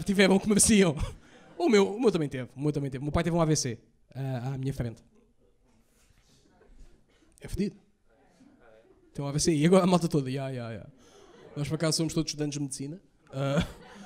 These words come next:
sabemos muito que A V Cs são fedidos, mas é verdade. Eu, eu vi o meu pai ter o A V C à minha frente, mano. Isso foi a cena que mais me chocou. Tipo, ele ch-, conseguiu-me chamar, eu depois chamei a ambulância, que o levou para o hospital.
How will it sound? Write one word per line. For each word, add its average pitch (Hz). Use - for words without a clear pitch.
sabemos 170
muito 165
que 170
A 156
V 151
Cs 147
são 156
fedidos, 131
mas 135
é 151
verdade. 135
Eu, 151
eu 160
vi 165
o -
meu 185
pai 170
ter 165
o 160
A 156
V 147
C 151
à 139
minha 143
frente, 117
mano. 120
Isso 131
foi 143
a -
cena 135
que 135
mais 127
me 127
chocou. -
Tipo, 127
ele 143
ch-, -
conseguiu-me 156
chamar, 165
eu 151
depois 147
chamei 143
a 139
ambulância, 135
que -
o 139
levou 131
para 135
o 135
hospital. 131